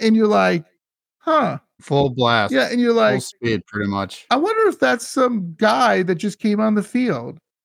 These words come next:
Speaker 1: Like, it was just, come on, dude. That's a
Speaker 2: Yeah.
Speaker 1: come on, man. That's like, you
Speaker 2: Yep.
Speaker 1: should know better. <laughs> So, uh, anything else before I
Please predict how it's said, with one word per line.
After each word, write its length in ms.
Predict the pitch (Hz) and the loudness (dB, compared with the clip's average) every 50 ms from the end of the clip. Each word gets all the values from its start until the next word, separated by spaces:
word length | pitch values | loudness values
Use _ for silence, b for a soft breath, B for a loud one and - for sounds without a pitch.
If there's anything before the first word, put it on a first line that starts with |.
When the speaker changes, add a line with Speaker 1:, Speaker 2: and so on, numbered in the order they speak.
| _ _ | _ _
Speaker 1:
Like, 280 | 190 208 208 180 208 - | 0 0 2 0 -2 -2
it 100 | 262 269 | 0 2
was 240 | 269 277 262 190 - | 2 2 0 0 -2
just, 320 | 277 262 247 - - - _ _ _ _ _ _ - | -2 -2 -2 -4 -6 -12 _ _ _ _ _ _ -8
come 320 | - - 370 381 - 165 | -4 0 0 0 0 0
on, 420 | 147 139 135 139 143 151 151 143 | 0 2 2 2 2 2 0 0
dude. 680 | 135 170 170 165 170 165 165 165 165 160 160 151 156 - _ _ _ _ | 0 2 2 4 4 2 2 2 2 2 0 0 -2 -6 _ _ _ _
That's 160 | - 233 247 226 | 0 0 2 2
a 140 | 107 - | 2 2
Speaker 2:
Yeah. 140 | 202 202 196 | 2 0 0
Speaker 1:
come 180 | - 170 151 147 | 0 0 0 2
on, 320 | 135 135 135 135 135 135 | 0 0 0 0 0 -2
man. 460 | 139 139 135 135 135 135 135 135 143 - _ _ _ _ _ _ - | -2 -2 -2 -2 -2 -2 -2 -4 -4 -8 _ _ _ _ _ _ -2
That's 240 | 202 190 - - | -2 -2 0 2
like, 180 | 214 196 180 165 | 2 2 2 2
you 140 | 170 220 220 | 2 2 2
Speaker 2:
Yep. 80 | - | 2
Speaker 1:
should 180 | - - 139 123 | 2 0 -2 0
know 160 | 139 123 117 | -2 -4 -4
better. 760 | 113 - - 120 120 120 123 123 127 127 127 127 127 127 120 - _ _ _ _ _ _ _ | -4 -4 -4 -4 -4 -4 -4 -4 -4 -4 -2 -2 -2 -4 -4 -8 _ _ _ _ _ _ _
<laughs> 1200 | - - - - 165 - - 190 156 - - 180 - - 208 - - - - 165 - _ - 156 - _ _ _ _ _ B B 220 233 247 247 247 208 B - | -20 -4 -2 -2 -2 0 0 -2 -2 0 -2 -4 -2 -2 -2 -4 -2 -2 -2 -4 -2 _ -6 -6 -6 _ _ _ _ _ B B -12 -8 -6 -6 -6 -6 B -4
So, 460 | - - 269 254 254 254 247 233 233 | -2 0 2 2 4 2 2 0 0
uh, 680 | - 226 220 220 220 220 220 220 214 214 208 202 - - _ _ _ _ _ _ - | 0 2 2 4 4 4 4 4 4 4 2 2 0 -4 _ _ _ _ _ _ -2
anything 400 | 220 233 254 269 - 262 254 240 | 0 0 0 0 -2 -4 -2 -2
else 380 | 254 254 262 269 269 294 - - | 0 0 2 0 0 -2 -4 -6
before 240 | 269 190 - 240 233 | -6 -4 0 0 2
I 240 | 226 214 202 190 | 2 2 0 -2